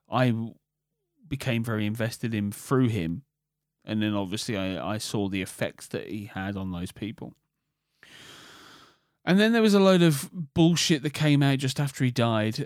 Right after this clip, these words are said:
um, about him being involved with the Cl-, well, not involved with the Clintons. He was about to, um,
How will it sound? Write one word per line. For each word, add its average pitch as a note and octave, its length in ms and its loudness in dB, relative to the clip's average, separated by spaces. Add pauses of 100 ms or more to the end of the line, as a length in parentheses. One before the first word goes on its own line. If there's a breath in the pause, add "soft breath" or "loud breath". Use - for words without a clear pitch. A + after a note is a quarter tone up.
um, A#2 840 -2
about A2+ 320 -6
him B2 180 -2
being A#2 240 -2
involved A#2 380 -2
with A2+ 100 -6
the C3 100 -6
Cl-, C3+ 260 -4
well, C3+ 60 0
not A#2 180 -4
involved G#2 280 -6
with G2+ 80 -6
the G#2 80 -6
Clintons. G#2+ 440 -6
He B2 120 0
was B2 140 0
about A#2+ 380 -6
to, A2 840 -2
um, G#2+ 720 -4